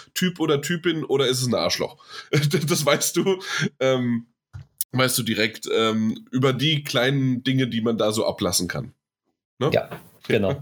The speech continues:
Speaker 1: <laughs> Wunderbar. Gut, dann, ich weiß gar nicht, wer dran ist. Ich glaube, Mike, ne?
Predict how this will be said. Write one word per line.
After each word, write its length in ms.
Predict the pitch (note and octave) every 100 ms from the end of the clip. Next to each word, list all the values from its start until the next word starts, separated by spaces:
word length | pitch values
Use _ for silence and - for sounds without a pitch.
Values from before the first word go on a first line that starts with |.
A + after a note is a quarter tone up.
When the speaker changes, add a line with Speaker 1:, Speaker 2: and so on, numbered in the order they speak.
| -
Speaker 1:
<laughs> 1700 | D3 - C3+ - D3 - - - - - F#3 G#3 B3+ A#3 G#3+ F3 C#3+
Wunderbar. 540 | C3 D#3 D3 A#2+ F#2+
Gut, 540 | - E3+ D3+ - - -
dann, 560 | G2+ C3 F3 F#3 G#3 - _ _ -
ich 140 | A#2+
weiß 180 | C#3+ -
gar 80 | G3
nicht, 120 | G3
wer 100 | D3+
dran 260 | C#3+ F3 G#3+
ist. 380 | G2 - - -
Ich 140 | -
glaube, 220 | A2 C#3+
Mike, 400 | D#3+ D#3+ G#3 -
ne? 220 | A2+ E3